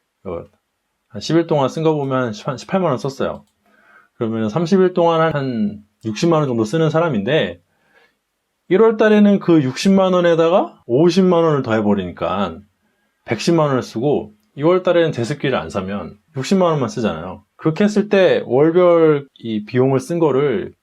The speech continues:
고려를 해보면은 일월 달이 너무 과도하게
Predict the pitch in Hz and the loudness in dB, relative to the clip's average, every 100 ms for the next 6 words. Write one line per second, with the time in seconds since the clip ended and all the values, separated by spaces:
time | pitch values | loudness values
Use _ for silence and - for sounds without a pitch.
0 | _ _ _ - 131 151 151 165 185 175 | _ _ _ -2 0 2 2 2 0 -2
1 | 135 170 156 101 - _ _ _ _ _ | -2 -2 -4 -6 -12 _ _ _ _ _
2 | - 151 202 202 165 135 156 156 98 - | -4 0 2 2 2 0 -2 -4 -4 2
3 | 127 117 104 92 80 | 2 2 0 -4 -8